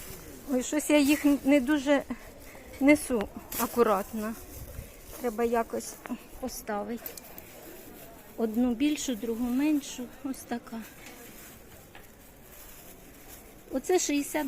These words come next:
гривень. Ну, вони звичайні, простенькі. Ну, мені дуже хотілося. Я їх розведу, хай собі ростуть.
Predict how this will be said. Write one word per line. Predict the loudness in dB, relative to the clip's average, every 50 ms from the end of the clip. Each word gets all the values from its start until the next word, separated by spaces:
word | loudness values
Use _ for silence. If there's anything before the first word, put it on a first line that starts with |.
| -2 -6
гривень. | -6 -6 -6 -8 -4 -2 -2 -2 2
Ну, | 2 2 4
вони | 4 2 4 2 2
звичайні, | 2 0 0 2 2 2 2 4 2 0
простенькі. | 0 0 -2 -2 -2 2 2 4 4 6 4 2 2 -2 -2 -4 -4 -12 -18 -20 -20 -20 -20 -20 -20 -20 -20 -20 -20 -20 -20 -18 -18 -16 -14 -12 0 2
Ну, | 4 4 4 4 2 0 -4 -6 -8 -8 -16 -16 -16 -18 -18 -18 -18 -18 -18 -18 -20 -20 -20 -20 -18 -18 -18 -18 -18 -18 -18 -2 4
мені | 8 10 10 10 10
дуже | 8 6 4 2 0
хотілося. | 0 0 -2 -2 -2 -8 -8 -6 -6 -8 -8 -10 -8 -6 -4
Я | 4 6 6 8
їх | 6 6 2 2
розведу, | 2 2 4 4 4 4 6 10 10 10 10 10 4 -12 -20 -20 -20 -18 -18 -18 -16 -18 -18 -18 -20 -20 -18 -16 -14 -6 0
хай | 0 0
собі | 2 4 4 8 8 10
ростуть. | 8 8 6 2 -4 -12 -12 -14 -14 -10 -10 -10 -10